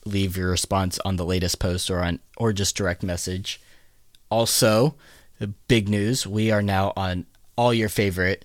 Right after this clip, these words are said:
or just about all your favorite, uh, podcast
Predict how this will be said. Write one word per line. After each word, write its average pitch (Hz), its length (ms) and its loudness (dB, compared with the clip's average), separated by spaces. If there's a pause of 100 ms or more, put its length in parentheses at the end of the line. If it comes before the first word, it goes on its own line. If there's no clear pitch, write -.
(140)
or 87 220 0
just - 320 0
about 92 280 0
all 87 100 0
your 85 180 -2
favorite, 85 640 -2 (580)
uh, 80 260 -2
podcast 87 760 -2